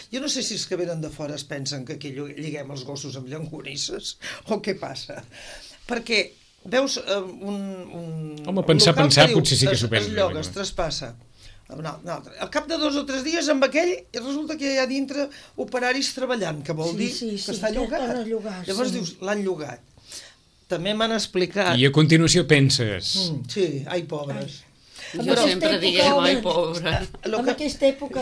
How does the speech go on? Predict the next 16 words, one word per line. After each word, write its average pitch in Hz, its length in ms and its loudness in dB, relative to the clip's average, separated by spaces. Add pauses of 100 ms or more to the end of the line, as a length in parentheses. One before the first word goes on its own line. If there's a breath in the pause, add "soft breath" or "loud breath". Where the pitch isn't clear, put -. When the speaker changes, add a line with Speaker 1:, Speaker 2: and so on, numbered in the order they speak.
Speaker 3:
obren 240 320 -4
al 220 260 -6
mes 233 180 0
de 254 80 -2
novembre. 214 520 -2 (100)
Speaker 1:
Sí, 165 400 -6 (280 loud breath)
però 202 140 0
és 196 100 0
que 247 80 0
a - 20 0
mi 233 120 0
m'han 277 160 2
explicat 247 720 -2 (360)
que 202 100 -4 (460)
la 156 120 -4
majoria, 175 640 -4